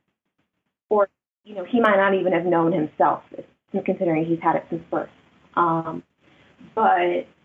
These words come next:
we knew that he had tiger striping on his retinas, and that was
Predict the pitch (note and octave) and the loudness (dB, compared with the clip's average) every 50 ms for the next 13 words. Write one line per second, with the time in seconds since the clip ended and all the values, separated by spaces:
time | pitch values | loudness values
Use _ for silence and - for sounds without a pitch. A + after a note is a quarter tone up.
0 | _ _ _ _ _ - A3 A3 G#3+ G#3 G3+ G#3 G#3+ A3 - - - - G3+ G#3 | _ _ _ _ _ -4 0 0 2 2 2 0 0 0 -2 -2 -6 -10 -14 -8
1 | G3 F#3+ F#3+ F3+ E3+ F3 F3 - - F3 - - G3 G#3+ - - - G#3+ G#3 G#3+ | -4 -2 0 2 0 0 0 -2 -2 -2 0 0 -2 -4 -4 -2 0 0 0 2
2 | - A3 G#3+ G#3 G#3+ G#3 G3 G3 - - _ _ _ _ _ _ _ _ _ _ | 2 2 2 2 2 0 -2 -4 -10 -18 _ _ _ _ _ _ _ _ _ _
3 | _ - G3+ G3 G3+ F#3+ F3 F3 F3 F3 - G#3+ B3+ D4 - - - - _ _ | _ -2 0 2 2 0 0 0 0 2 2 4 2 2 2 -2 -8 -20 _ _
4 | _ _ _ _ _ _ _ _ _ _ _ _ _ _ _ _ _ _ _ _ | _ _ _ _ _ _ _ _ _ _ _ _ _ _ _ _ _ _ _ _
5 | _ - G3+ F#3+ F#3 F3+ F3 F3+ F#3 - G3 G3 | _ 0 2 2 2 2 2 2 2 2 0 0